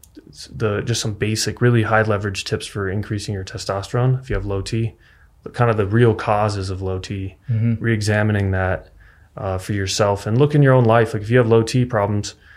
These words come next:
Speaker 1: uh, before you jump on the T R T train, you need to know the, the risks involved, as well as the, um,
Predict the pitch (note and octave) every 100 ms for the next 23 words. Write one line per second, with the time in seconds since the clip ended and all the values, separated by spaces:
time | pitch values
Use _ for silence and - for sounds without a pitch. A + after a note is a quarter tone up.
0 | - _ - G#2 G#2 G#2 - A#2+ A#2+ A2+
1 | A#2 A2+ G#2+ G2+ A#2 G#2 G2 A2+ A2 G#2
2 | G2+ G2 G#2 G#2 G#2 G#2 G2+ - - F#2+
3 | - G2+ F#2 A2 - B2+ A#2+ C3+ C#3+ -
4 | - - G#2+ G#2+ G#2+ G#2 G2+ G2 - -
5 | B2 G#2 G2+ G2 - _ - _ - -
6 | G#2+ G2+ G2 F#2+ F#2+